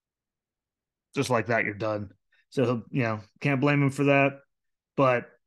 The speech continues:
he was involved, and then it turned into a really bad and expensive day for Dale Junior and Junior Motorsports, because the seven of Justin Allgaier, the eight of Josh Berry, and the one of Sam Mayer also involved in that. And the oh eight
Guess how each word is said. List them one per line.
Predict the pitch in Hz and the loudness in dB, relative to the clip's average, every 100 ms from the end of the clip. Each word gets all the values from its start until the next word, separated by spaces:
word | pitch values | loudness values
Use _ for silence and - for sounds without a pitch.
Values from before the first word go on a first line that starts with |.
| _ _ _ - _ | _ _ _ -20 _
he | 170 | -2
was | 185 190 151 | 2 2 0
involved, | 143 151 170 180 160 | -2 0 2 0 -2
and | 143 | -4
then | 147 | -4
it | 151 131 | -6 -4
turned | 147 143 | -4 -2
into | 151 139 | 0 0
a | |
really | 135 147 143 | 2 0 0
bad | 135 131 139 143 | -4 -2 0 2
and | 131 | 0
expensive | 123 - 143 131 135 123 | -6 -6 -4 -4 -4 -2
day | 120 120 | 0 0
for | - | -4
Dale | 113 113 | -4 -4
Junior | 110 113 110 | -4 -6 -6
and | 107 | -6
Junior | 120 113 110 | -4 -4 -4
Motorsports, | 113 107 - 113 - | -6 -6 -6 -6 -6
because | 131 110 | -6 -6
the | 113 | -2
seven | 165 165 147 | 0 2 2
of | |
Justin | 135 139 147 | 2 0 0
Allgaier, | 135 131 127 120 | -2 0 0 -2
the | 120 | -2
eight | 123 113 | -4 -4
of | |
Josh | 117 110 - | -6 -6 -2
Berry, | 113 117 | -2 -2
and | 135 131 | -2 -2
the | 120 | 0
one | 120 | -2
of | 110 | -4
Sam | - 131 120 | -4 -4 -2
Mayer | 113 110 101 _ _ _ _ _ _ | -2 -4 -6 _ _ _ _ _ _
also | - 131 - 123 | -2 0 2 0
involved | 120 117 127 123 123 | 2 2 2 2 0
in | 127 | 0
that. | 127 127 _ _ _ - | 0 -2 _ _ _ -2
And | 156 156 | 0 0
the | 151 | 0
oh | 156 170 | 0 2
eight | 185 - | 2 -2